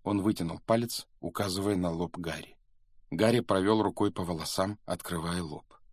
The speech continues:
Рон, увидев шрам, не сводил с него глаз. «Ой, значит, это сюда!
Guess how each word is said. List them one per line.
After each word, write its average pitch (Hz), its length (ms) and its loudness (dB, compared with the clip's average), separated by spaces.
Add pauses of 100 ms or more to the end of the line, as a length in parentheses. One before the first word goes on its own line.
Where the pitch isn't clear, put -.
(160)
Рон, 92 400 2
увидев 78 440 -6
шрам, 98 540 -4 (500)
не 101 140 -2
сводил 87 460 -4
с - 160 -6
него 80 200 -10
глаз. - 520 -10 (540)
«Ой, - 840 -2 (360)
значит, - 520 -4
это - 220 -6
сюда! 117 880 -2